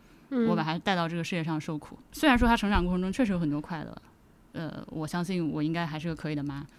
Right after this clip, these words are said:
Speaker 2: 但是他依然每天都会经历着各种各样的煎熬、挣扎、痛苦。他将来也要想办法挣钱，他有可能身体有缺陷，等等等等。我不想面对这个事情。呃，与此同时，就这个世界上已经有很多，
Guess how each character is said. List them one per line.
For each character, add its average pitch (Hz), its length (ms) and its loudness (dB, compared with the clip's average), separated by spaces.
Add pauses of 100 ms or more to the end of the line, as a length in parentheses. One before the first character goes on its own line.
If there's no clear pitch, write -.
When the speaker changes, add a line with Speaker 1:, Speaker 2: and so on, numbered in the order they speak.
(300)
Speaker 2:
但 180 140 0
是 156 520 -2 (960)
他 226 220 0
依 226 180 4
然 185 180 8
每 170 220 2
天 180 180 2
都 190 140 2
会 190 140 2
经 175 220 0
历 180 100 2
着 156 100 0
各 185 140 -2
种 160 160 -2
各 175 80 -4
样 156 120 -2
的 147 100 -4
煎 151 280 -4
熬、 147 220 -6
挣 156 240 -4
扎、 143 220 -10
痛 151 220 -2
苦。 - 260 -10
他 - 140 -8
将 160 180 -4
来 147 120 -4
也 147 80 -4
要 139 100 -6
想 143 140 -8
办 143 100 -4
法 139 100 -8
挣 147 200 -2
钱， - 280 -8
他 143 180 -8
有 143 120 -4
可 151 120 -6
能 151 260 -2
身 170 200 -4
体 160 120 -4
有 135 140 -4
缺 147 160 -6
陷， 147 180 -6
等 - 180 -2
等 160 120 0
等 139 120 -2
等。 - 100 -6 (360)
我 180 100 -4
不 170 80 -2
想 165 140 4
面 202 160 2
对 185 140 0
这 190 100 -4
个 156 120 -4
事 160 140 -8
情。 - 180 -8 (640)
呃， 175 300 0 (140)
与 214 180 4
此 - 140 -2
同 165 180 0
时， 180 140 -4
就 202 120 -2
这 185 100 -6
个 185 60 -2
世 196 160 -2
界 180 80 -2
上 175 140 0
已 156 120 0
经 175 100 0
有 196 120 2
很 160 200 0
多， 160 340 0